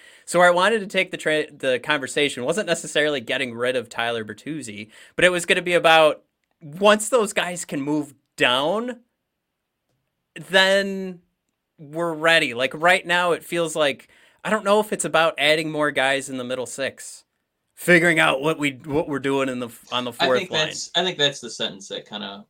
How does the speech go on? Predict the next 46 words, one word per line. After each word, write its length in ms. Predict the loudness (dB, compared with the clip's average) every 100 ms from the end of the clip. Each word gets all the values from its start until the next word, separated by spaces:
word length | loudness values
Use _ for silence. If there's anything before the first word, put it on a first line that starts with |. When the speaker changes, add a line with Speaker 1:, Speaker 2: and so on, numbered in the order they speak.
| _ -14
Speaker 2:
helps. 280 | -14 -14 -10
I, 140 | -8 -6
I 100 | -6
don't 160 | -6 -6
know 140 | -6
about 240 | -6 -6 -8
the 40 |
luxury 440 | -8 -8 -12 -16
thing. 340 | -14 -12 -12 -8
I 80 | -10
would 100 | -8
say 140 | -8
the 80 | -8
closest 480 | -6 -6 -6 -12 -12
thing 140 | -10
you 120 | -8
have 200 | -8 -8
right 180 | -6 -8
now 220 | -8 -8
is 120 | -10
Fabry, 500 | -10 -10 -10 -12 -14 -18 _
who 260 | -12 -10 -10
we 140 | -12
forget 420 | -12 -10 -8 -8
is 160 | -10 -10
even 220 | -8 -8
employed 480 | -10 -8 -6 -6 -6
by 160 | -6 -6
this, 260 | -10 -14 -14
this 220 | -14 -10
roster, 480 | -8 -8 -8 -8 -6
but 140 | -6 -8
he's 260 | -10 -14 -12
gonna 100 | -10
be 120 | -10
playing 300 | -10 -8 -8
a, 120 | -10 -12
a 80 | -16
key 160 | -12 -8
role. 380 | -8 -8 -10 -2
But 200 | -2 -2 _ _ -20 -20 -20 -2
yeah, 240 | 0 0 0
uh, 280 | -2 0 -2
I 60 | -2
think 240 | -4 -2
what, 240 | -4 -4